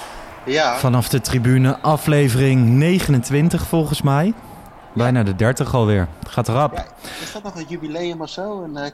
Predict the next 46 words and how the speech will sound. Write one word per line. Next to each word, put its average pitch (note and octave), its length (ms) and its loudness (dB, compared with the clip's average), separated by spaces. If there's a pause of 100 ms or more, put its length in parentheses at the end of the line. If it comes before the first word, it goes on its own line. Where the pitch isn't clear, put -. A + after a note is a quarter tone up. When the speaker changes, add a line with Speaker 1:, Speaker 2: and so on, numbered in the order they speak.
Speaker 1:
katoenen E3+ 540 -6
of, - 240 -10
eh, C3+ 400 -6 (800)
Speaker 2:
Nee, D#3+ 220 2
maar D3 120 4
het C3 80 2
is D3 100 2
wel D#3 160 2
Speaker 1:
uitzending? F#3 300 2
Speaker 2:
zo, E3 60 2
Speaker 1:
Nee, G3+ 100 -2
hè? - 40 -12
Speaker 2:
volgens D3 320 -2
mij D#3 460 2
vijfentwintig F3+ 760 -2
april D#3+ 560 0
is - 280 -2
het D3 140 -2
een C#3+ 140 4
jaar D3 280 2
geleden C#3 460 2
dat B2+ 180 0
we B2 280 2
de B2 100 -2
eerste C3+ 360 0
aflevering G#2 580 -2
online F#2 380 -2
Speaker 1:
Is - 60 -2
dat - 20 2 (100)
Speaker 2:
zetten. - 80 -4
Speaker 1:
zo, A2 100 2
ja? E3 240 0 (600)
Speaker 2:
Ja. G#2+ 200 -4 (400)
Ik - 80 -6
Speaker 1:
Oké. - 100 -2
Speaker 2:
zat, A#2+ 240 0
eh, A#2 80 2
toevallig A2+ 840 0
twee G#2+ 280 0
weken G#2+ 220 0
geleden G#2 380 0
of F#2+ 80 -2
zo G2+ 160 -2
even G2 160 -4
te - 80 -16
kijken. F#2+ 500 -4